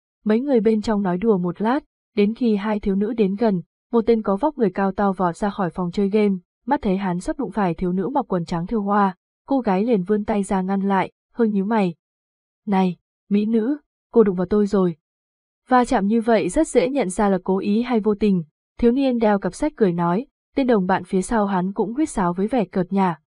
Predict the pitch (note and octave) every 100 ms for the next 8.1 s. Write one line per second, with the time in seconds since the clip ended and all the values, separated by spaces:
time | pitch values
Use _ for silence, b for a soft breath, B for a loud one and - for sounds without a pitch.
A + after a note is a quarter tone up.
0 | _ _ A#3 A#3 G#3+ G#3 F#3 B3+ A3+ G3+
1 | F3 A#3 G#3+ G3 E3+ G3 E3+ E3+ G#3 G#3
2 | F#3+ F3 F3 F3+ E3+ E3 - D#4 C4 E3+
3 | F#3 G3 G3 G3+ F#3 F3+ G#3+ - _ _
4 | C#4+ C#4+ A#3 F#3 F3 F3 E3+ F3+ G#3 D4+
5 | _ _ - B3 A#3 A3 G3+ G#3 A#3+ A3+
6 | G3+ - _ A3 G3+ A3 G3 F#3 G3 A3+
7 | F#3 A#3+ G3 F3+ F#3+ A#3+ F3 E3+ G3 A3